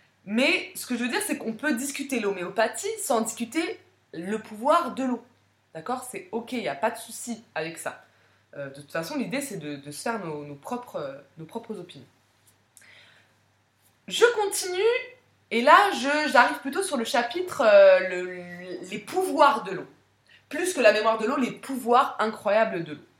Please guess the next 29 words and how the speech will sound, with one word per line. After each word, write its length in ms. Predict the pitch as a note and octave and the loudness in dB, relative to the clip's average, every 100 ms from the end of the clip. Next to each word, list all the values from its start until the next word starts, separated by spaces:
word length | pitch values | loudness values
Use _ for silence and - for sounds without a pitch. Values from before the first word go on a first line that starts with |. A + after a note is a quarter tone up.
| _ _ - - - - - - - | _ _ -20 -20 -20 -20 -20 -6 6
Alors, 220 | A3+ A3+ | 6 8
quelques 280 | C5 A4+ G#4 | 8 8 4
petits 240 | G4 F#4 | 0 -2
éléments 240 | E4 G4 | 2 4
aussi 200 | G4+ G4+ | 2 0
qui 100 | E4 | -4
peuvent 200 | C4 E4+ - | -4 -4 -6
frapper 320 | - F4+ F4+ D#4 | -2 0 2 0
l'esprit. 600 | B3+ - - D4+ - - _ _ _ _ _ _ F#3+ | -4 -6 -4 -4 -4 -8 _ _ _ _ _ _ 0
Euh, 480 | F3+ F3 F3 F3+ - - _ | 4 6 6 4 0 -14 _
l'eau 600 | G3+ A3 C#4+ F4 E4 A3+ - _ - | 2 4 6 6 2 -2 -12 _ -12
de 140 | E3+ | -2
l'océan 520 | A3+ E4+ - D4+ D4 A#3 | 0 0 0 0 2 2
et 80 | |
l'eau 100 | A3+ | 0
de 60 | B3 | -2
notre 240 | A#3+ A#3 | -2 -4
corps, 500 | - A3+ C4+ F4+ G4 - _ - | -2 0 2 -2 -6 -16 _ -8
euh, 600 | F3+ F3 F3 F3 E3+ - - | -2 -2 -2 -6 -10 -14 -14
sont 300 | - - G3+ | -14 -12 -10
très, 240 | - F4+ | -8 -6
très 180 | E4 B3+ | -4 -4
proches. 360 | E3 D3+ - - | -6 -8 -10 -6
C'est-à-dire 280 | F#3 C4 | -2 -2
que 80 | C4 | 0
la 100 | A#3 | 0
concentration 600 | - E4 F4 E4 C#4+ C#4+ | 0 -4 -6 -4 -4 -4
en 80 | B3 | -6
oli-, 200 | G3+ F#3 | -6 -10